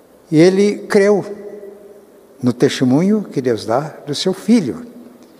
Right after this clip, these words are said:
E professou a fé ali comigo. Ele fez isso depois, né, numa cerimônia. Mas depois que eu Ensinei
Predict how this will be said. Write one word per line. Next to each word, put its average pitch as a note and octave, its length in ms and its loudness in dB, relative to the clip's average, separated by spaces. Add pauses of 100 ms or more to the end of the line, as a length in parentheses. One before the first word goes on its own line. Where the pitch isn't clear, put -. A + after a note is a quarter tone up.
(120)
E A3 80 4
professou A#3 640 0
a D#3 80 2
fé - 340 -6 (840)
ali B2 200 -2
comigo. F#2+ 440 0
Ele F#2+ 120 -12
fez C3+ 280 -4
isso C#3+ 240 -6
depois, C#3 360 0 (540)
né, B2+ 220 -4
numa A#2 400 -2
cerimônia. A#2 640 0 (1120)
Mas G3+ 140 2
depois A#3 360 2
que - 140 0
eu F#3+ 340 0 (320)
Ensinei F#3 840 2